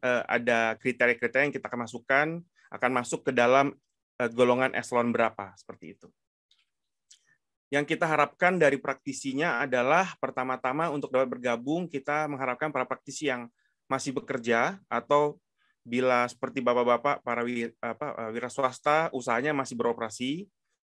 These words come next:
terus memiliki keahlian yang dapat diajarkan, dan juga yang krusial, tidak berstatus sebagai dosen atau N I D, yang mempunyai N I D N ya. Kalau N I D K masih boleh, karena, em,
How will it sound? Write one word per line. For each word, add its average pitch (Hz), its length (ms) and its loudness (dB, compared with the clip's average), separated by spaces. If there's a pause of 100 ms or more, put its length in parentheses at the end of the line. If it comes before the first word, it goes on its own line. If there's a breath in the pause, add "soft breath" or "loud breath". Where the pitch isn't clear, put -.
(340 soft breath)
terus 135 160 -4
memiliki 131 720 -2
keahlian 123 560 0
yang 127 80 0
dapat 120 240 -2
diajarkan, 131 720 0 (640)
dan 131 160 2
juga 131 240 4
yang 143 160 0
krusial, 151 800 -2 (320)
tidak 165 240 4
berstatus 151 800 -2 (320)
sebagai 135 400 2
dosen 135 320 2
atau 135 240 0
N 135 160 -2
I 131 80 -8
D, 110 80 -6 (320)
yang 135 300 -4
mempunyai 139 260 0
N 139 80 0
I 131 80 -4
D - 80 2
N 127 240 2
ya. 107 160 -4
Kalau 120 160 2
N 135 80 0
I 123 80 -4
D 120 140 0
K 170 100 4
masih 143 240 -2
boleh, 113 320 2 (720 soft breath)
karena, 143 420 4
em, 139 440 4